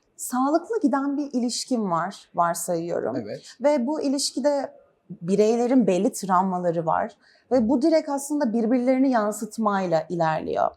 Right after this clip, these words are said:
Speaker 1: Peki ben hayatıma aldığım o romantik kişiden onun travmalarını alıyor muyum?
Speaker 2: E,
Speaker 1: Ya da
Speaker 2: yani
Speaker 1: o be-, o benim travmalarımı alıyor mu mesela?
Speaker 2: Yani burada tabii ki herkes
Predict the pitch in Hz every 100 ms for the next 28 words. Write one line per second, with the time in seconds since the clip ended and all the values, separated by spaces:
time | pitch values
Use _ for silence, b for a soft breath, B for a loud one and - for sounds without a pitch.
0 | _ b b b 370 370 240 285 214 -
1 | _ 226 233 262 269 320 403 247 247 226
2 | 233 196 190 - 214 233 233 226 233 233
3 | - - 202 - 190 180 156 - b b
4 | 208 254 311 294 285 285 294 302 302 -
5 | 214 240 453 403 185 175 277 _ _ _
6 | _ _ _ _ _ _ _ _ _ 147
7 | 156 165 196 302 370 - - 311 339 311
8 | 294 302 285 277 277 277 277 - 220 269
9 | 311 180 160 - - - 80 - _ _
10 | _ - 135 160 202 214 185 190 185 202
11 | 196 - 180 180 - 165 196 196 190 -